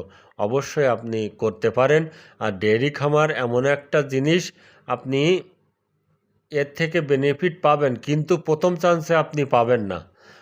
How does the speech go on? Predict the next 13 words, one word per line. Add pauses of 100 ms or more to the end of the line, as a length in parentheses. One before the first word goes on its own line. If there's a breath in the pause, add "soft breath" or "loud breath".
(160 soft breath)
কমসে
কম
দুই
এক (100)
বছর
আপনাকে
সময়
ব্যয়
করতে
হবে। (480 loud breath)
শুধু
কি (460 loud breath)
দুধের